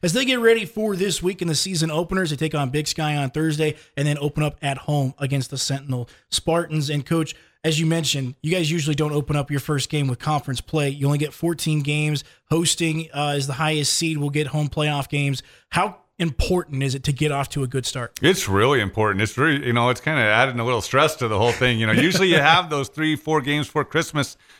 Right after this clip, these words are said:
Speaker 2: the non-conference schedule where you get a, you get a practice, you get to play, manipulate with, uh,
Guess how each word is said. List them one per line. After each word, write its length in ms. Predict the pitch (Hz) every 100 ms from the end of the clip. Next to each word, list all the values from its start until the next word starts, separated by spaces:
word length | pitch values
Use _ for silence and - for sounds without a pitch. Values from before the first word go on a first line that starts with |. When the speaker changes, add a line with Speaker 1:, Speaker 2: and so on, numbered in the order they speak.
| _
Speaker 2:
the 60 | 131
non-conference 720 | 139 151 - 156 156 147 131
schedule 420 | - 139 120 131
where 100 | 131
you 140 | 127
get 160 | 113 147
a, 100 | 147
you 140 | 143
get 120 | 135 151
a 40 |
practice, 480 | - 131 139 135 123
you 40 |
get 60 | 139
to 60 |
play, 180 | 135 143
manipulate 580 | 147 135 151 147 131 131
with, 200 | 135 -
uh, 260 | 135 113